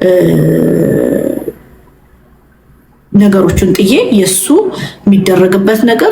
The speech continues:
እኔን ኤቭሪዴይ የሚደረግብኝ እናቴ ላይ የሚደረግ ዘር ማንዘሬ ላይ ልጆቼ ላይ ኦሮሞ የተባለ ላይ የሚደረግ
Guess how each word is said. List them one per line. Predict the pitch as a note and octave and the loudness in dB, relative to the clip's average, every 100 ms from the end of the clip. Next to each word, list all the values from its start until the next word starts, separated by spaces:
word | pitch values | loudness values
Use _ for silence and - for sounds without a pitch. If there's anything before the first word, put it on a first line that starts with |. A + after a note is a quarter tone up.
| - | 0
እኔን | G3 G#3+ D4 A3 | 0 2 2 2
ኤቭሪዴይ | G#3+ G#3 F#3 - | 0 2 0 0
የሚደረግብኝ | - F3+ F3+ F#3 G#3 A3 - - | 2 0 0 0 0 -2 -2 0
እናቴ | F#3+ F3+ F3+ - | 2 2 0 0
ላይ | F3 | 2
የሚደረግ | F3 F#3 F#3 A3 D4 | 2 2 2 0 0
ዘር | G#3 G3 F3+ | 2 2 2
ማንዘሬ | F3 F3 F3+ F#3+ | 2 2 2 2
ላይ | B3+ | 2
ልጆቼ | B3+ F#3+ F#3 F#3 G3 | 2 2 0 0 0
ላይ | B3 - - - - - - - | 0 -4 -8 -14 -16 -20 -10 -2
ኦሮሞ | D4 B3+ G3 | 0 2 2
የተባለ | F3 G3 F3+ F3 | 2 0 0 2
ላይ | F3 G3 | 2 2
የሚደረግ | F#3+ F3 F3+ G3+ F4+ | 2 2 0 0 0